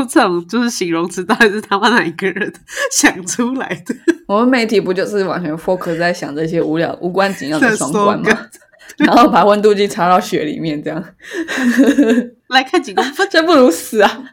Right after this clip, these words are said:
Speaker 2: <laughs> 我看的也是生不如死。
Speaker 1: 好，生不如死。
Speaker 2: <laughs> 对，反正就是年出生率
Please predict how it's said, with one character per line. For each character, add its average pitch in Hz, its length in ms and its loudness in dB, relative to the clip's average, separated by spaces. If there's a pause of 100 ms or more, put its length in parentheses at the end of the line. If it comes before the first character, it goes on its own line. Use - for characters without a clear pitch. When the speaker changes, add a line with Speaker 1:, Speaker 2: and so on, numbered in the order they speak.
(220)
Speaker 2:
<laughs> 269 460 0
我 202 60 2
看 240 200 0
的 190 160 2
也 170 120 4
是 170 100 -4
生 214 240 0
不 196 80 -6
如 165 140 -4
死。 - 260 -8 (720)
Speaker 1:
好， 180 320 -2
生 226 280 2
不 247 60 4
如 185 220 4
死。 180 320 -10 (540)
Speaker 2:
<laughs> - 580 -10
对， 170 380 -4 (180)
反 185 120 0
正 214 100 0
就 214 160 0
是 190 520 2
年 196 540 -2 (200)
出 254 200 0
生 240 320 2
率 202 400 -2